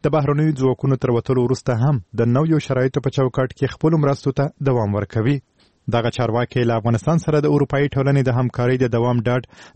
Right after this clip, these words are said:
داسې مهال ورکوي چې ټاکل سوی سبا سه شنبه د ناټو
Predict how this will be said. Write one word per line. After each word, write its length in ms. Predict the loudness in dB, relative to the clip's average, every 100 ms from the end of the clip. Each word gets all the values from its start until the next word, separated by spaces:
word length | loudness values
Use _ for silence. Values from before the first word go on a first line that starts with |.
| -2
داسې 260 | 0 0 0
مهال 200 | 0 0 0
ورکوي 340 | 0 0 0
چې 160 | -2 -2
ټاکل 260 | -2 -4 0
سوی 180 | 0 0
سبا 220 | 0 -2 -2
سه 140 | 0 0 0
شنبه 300 | 0 0 0
د 100 | 0
ناټو 240 | 0 0